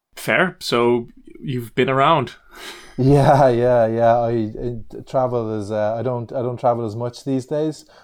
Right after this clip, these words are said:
Speaker 2: but, um, I've seen a lot of, uh, I have a lot of stories, put it that way.
Speaker 1: Fair enough. But what, uh, what brought you back to Cork then?
Speaker 2: I think, Peter, once you hit a certain age, you know, when I was younger,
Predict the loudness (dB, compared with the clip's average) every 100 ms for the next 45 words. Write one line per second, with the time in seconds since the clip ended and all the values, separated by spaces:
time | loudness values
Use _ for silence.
0 | _ -2 -2 0 -2 -2 -4 -8 -12 -16
1 | _ _ _ -6 -6 -6 -8 -6 -6 -4
2 | 0 -2 -2 -8 -6 -2 -2 -4 -6 -4
3 | -4 -4 -6 -8 -6 -6 -8 -10 -4 -2
4 | -2 -4 -6 -14 _ _ _ -16 -6 -2
5 | -2 -2 -6 -8 -4 -2 0 0 2 2
6 | 2 -2 -2 -2 -2 -4 -4 -6 -8 -10
7 | -10 -10 -12 -16 -16 _ -6 -4 -2 -2
8 | 4 4 6 4 0 -2 0 4 2 0
9 | 0 -2 0 0 2 2 -2 -8 -6 -2
10 | -2 0 0 0 -2 -2 -2 -2 0 0
11 | 0 -6